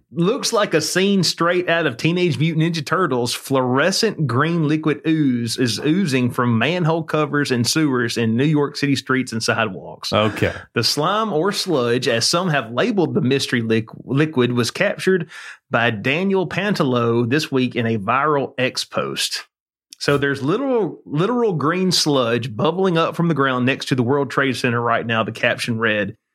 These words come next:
Speaker 1: "People are walking through it casually.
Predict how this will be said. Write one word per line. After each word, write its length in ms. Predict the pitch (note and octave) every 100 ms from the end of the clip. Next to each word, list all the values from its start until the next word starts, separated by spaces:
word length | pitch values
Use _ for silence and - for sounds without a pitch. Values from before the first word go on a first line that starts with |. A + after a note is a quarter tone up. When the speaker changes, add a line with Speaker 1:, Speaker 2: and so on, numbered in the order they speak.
| _ -
Speaker 1:
"People 280 | E3 E3
are 220 | E3 B2+ B2
walking 480 | A#2+ F3 F3 E3
through 300 | B2 G3+ G#3+
it 160 | C#3+ -
casually. 840 | - B3+ C#4+ D#3+ C3 A#2+ A#2+ A#2+